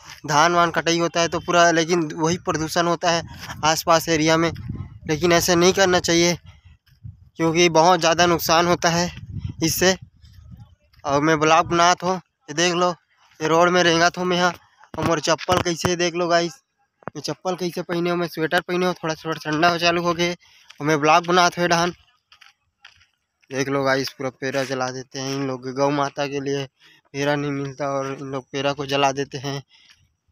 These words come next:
समझ नहीं आता यार, कैसा दिन चल रहा है, पता नहीं क्या होगा ज़िंदगी में। मैं यही टेंशन के साथ जी रहा हूँ मैं,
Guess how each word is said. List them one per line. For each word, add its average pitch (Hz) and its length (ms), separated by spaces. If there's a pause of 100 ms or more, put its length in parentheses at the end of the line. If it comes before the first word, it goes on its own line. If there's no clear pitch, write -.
(240)
समझ 131 340
नहीं 131 180
आता 131 240
यार, 127 200
कैसा 131 360
दिन 135 180
चल 123 160
रहा 127 220
है, 139 200 (2250)
पता 135 240
नहीं 131 280
क्या 131 220
होगा 127 340
ज़िंदगी 127 400
में। 131 260 (1120)
मैं 147 200
यही 160 300 (160)
टेंशन 160 400
के 160 100
साथ 151 240
जी 139 200
रहा 151 160
हूँ 143 100
मैं, 143 180